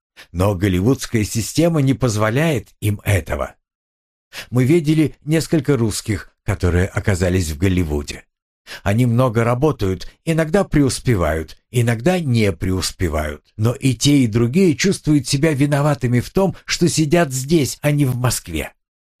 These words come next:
Они не говорят об этом, но это видно по всему. Когда художественный театр был в Америке, один совсем молоденький актёр остался сниматься в Голливуде. Остался на три месяца,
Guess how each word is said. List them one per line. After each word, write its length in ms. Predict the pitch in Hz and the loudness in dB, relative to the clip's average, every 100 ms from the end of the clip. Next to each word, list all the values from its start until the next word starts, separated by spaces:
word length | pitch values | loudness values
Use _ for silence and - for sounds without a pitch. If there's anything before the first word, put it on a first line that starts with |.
| - - | -12 -4
Они 300 | 82 113 123 | 0 2 2
не 180 | 113 | 2
говорят 500 | 92 90 90 127 135 | 2 0 2 0 0
об 160 | 85 78 | -2 -2
этом, 300 | 80 78 76 - - | -2 -4 -6 -10 -8
но 140 | 71 | -2
это 260 | 73 80 87 | -2 0 -2
видно 320 | 82 90 87 | 0 0 -2
по 160 | 95 95 | -2 -2
всему. 440 | - 127 143 - _ _ _ _ _ _ _ _ - - - | 0 0 0 -2 _ _ _ _ _ _ _ _ -20 -18 -4
Когда 300 | 147 127 151 | -2 0 0
художественный 800 | 147 143 147 113 - 123 120 117 | 0 2 2 0 -4 -2 0 0
театр 480 | - 120 110 - 98 | 0 0 0 0 0
был 220 | 104 98 | 2 2
в 80 | 98 | 2
Америке, 560 | 117 156 135 - 113 - _ | 2 2 0 0 -2 -4 _
один 300 | 135 139 180 | -4 0 0
совсем 380 | - 151 - 165 | 0 -2 0 0
молоденький 640 | 139 135 151 135 135 127 | 2 2 2 2 0 0
актёр 560 | 139 135 127 - 202 196 _ - | -2 -2 -2 0 0 0 _ -6
остался 580 | 160 - 180 170 - | -6 0 0 0 0
сниматься 540 | 151 139 123 117 - 117 | -2 0 2 0 0 0
в 100 | 92 | 0
Голливуде. 600 | 107 92 82 76 - - _ _ - - | 0 0 -2 -6 -8 -16 _ _ -18 -6
Остался 560 | 127 - 190 185 - 143 | -4 0 0 0 2 2
на 160 | 131 | 2
три 240 | - 113 110 | 0 0 2
месяца, 560 | 156 160 156 - 117 | 0 0 -2 0 -2